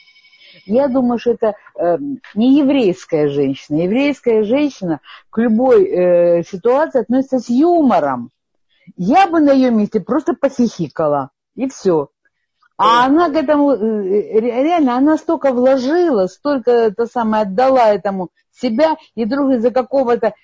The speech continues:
Speaker 1: э, одного какого-то негативного сомнения, даже не сомнения,
Speaker 2: Нет,
Speaker 1: она
Speaker 2: почему
Speaker 1: способна
Speaker 2: сомнения?
Speaker 1: себя так уни-,
Speaker 2: Он, он же её
Speaker 1: унижать.
Speaker 2: критикует. Он же не только не благодарит, а ещё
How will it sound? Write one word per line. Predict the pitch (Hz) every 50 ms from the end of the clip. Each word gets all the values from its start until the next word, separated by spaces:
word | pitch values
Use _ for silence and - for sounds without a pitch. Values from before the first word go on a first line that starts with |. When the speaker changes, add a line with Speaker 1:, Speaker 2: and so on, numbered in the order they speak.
| _ _ _ _
Speaker 1:
э, | 120 156 170 - -
одного | - 208 190 202 269 285 277 269
какого-то | - 262 254 - 262 247 220 196 233 226
негативного | 233 233 220 190 247 262 - - 294 285 262 240 233 220 202 196 170 - _ _ _
сомнения, | _ _ - 269 262 269 277 277 269 285 320 349 370 370 359 302 254 220 202 170 151 127 131
даже | 143 165 165 185 208
не | 220 247 262 254 220 - _ _ _
сомнения, | _ - 262 277 285 294 302 302 285 247 220 196 180 165 151 - _ 466
Speaker 2:
Нет, | - -
Speaker 1:
она | - 208
Speaker 2:
почему | 233 262 277 277 240 208
Speaker 1:
способна | - _ _ 226 220 - 277 269
Speaker 2:
сомнения? | 247 233 226 214
Speaker 1:
себя | - - 208 190 226 220
так | - 226 220 - -
уни-, | 233 226 220 220
Speaker 2:
Он, | 214 202 208 208 208 214
он | 208
же | 208 214
её | 208 208 214
Speaker 1:
унижать. | 202 190 208 247 269 302 330 330 294 - _
Speaker 2:
критикует. | - 240 196 170 170 - _ _ _ _ _ _ _
Он | - 202 208 196
же | 190
не | 202 202
только | 196 240 311 311 330
не | 311 262
благодарит, | 214 220 202 190 180 190 180 170 165 156 156 - _ _ _ _ _ _
а | 170 165 170
ещё | 165 160 -